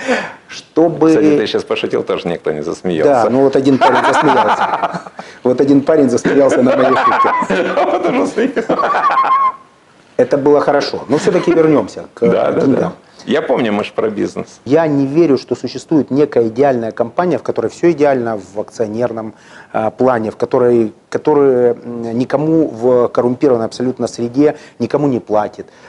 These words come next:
Speaker 1: э, в которых есть люди, у которых существуют ритуалы, которые употребляют наркотики, но никак от этого не страдают. Это какая-то идиллическая картинка, которую ты пытаешься представить. Чем идеальнее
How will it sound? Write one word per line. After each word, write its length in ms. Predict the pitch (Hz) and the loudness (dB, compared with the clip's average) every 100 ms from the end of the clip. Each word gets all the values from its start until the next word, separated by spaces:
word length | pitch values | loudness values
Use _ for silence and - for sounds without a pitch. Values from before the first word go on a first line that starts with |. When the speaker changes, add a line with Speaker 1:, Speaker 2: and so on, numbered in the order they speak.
| - | -10
Speaker 1:
э, 60 | - 107 110 107 107 104 | -4 -2 0 0 0 -2
в 180 | - - | -6 -4
которых 560 | 135 156 151 131 - | 0 2 2 2 0
есть 260 | 139 139 - | 0 0 0
люди, 480 | 156 147 127 120 110 - - - | -2 0 2 2 2 -8 -20 -10
у 160 | 113 | -6
которых 320 | 113 123 135 | -4 0 -2
существуют 380 | - 123 - 123 | -2 -6 -6 -4
ритуалы, 360 | 123 147 151 135 | -2 0 2 0
которые 260 | 120 127 120 | -2 -4 -2
употребляют 540 | 123 123 123 131 120 | -2 -4 0 0 0
наркотики, 520 | 123 113 151 147 110 | -4 -2 -2 -4 -6
но 80 | 113 | -6
никак 300 | 113 113 110 | -6 -4 -4
от 100 | 117 | -4
этого 220 | 113 113 | -4 -4
не 140 | 110 107 | -6 -10
страдают. 460 | - 113 104 85 - - _ | -8 -6 -6 -10 -14 -20 _
Это 200 | 123 160 | -4 -4
какая-то 480 | - - 180 170 139 | -8 -2 0 2 0
идиллическая 640 | 113 131 156 139 - 127 | -2 -4 -6 -8 -6 -6
картинка, 520 | 120 - - 196 190 | -4 -10 -10 -12 -10
которую 400 | 104 120 - 143 | -8 -4 0 0
ты 120 | 135 127 | 0 -4
пытаешься 460 | 127 147 131 - | -2 0 -2 -4
представить. 500 | - 120 - 87 - _ - - _ | -8 -12 -10 -12 -14 _ -20 -20 _
Чем 320 | - 185 196 | -2 2 2
идеальнее 720 | 147 147 170 165 147 143 131 | 2 2 2 0 0 0 -2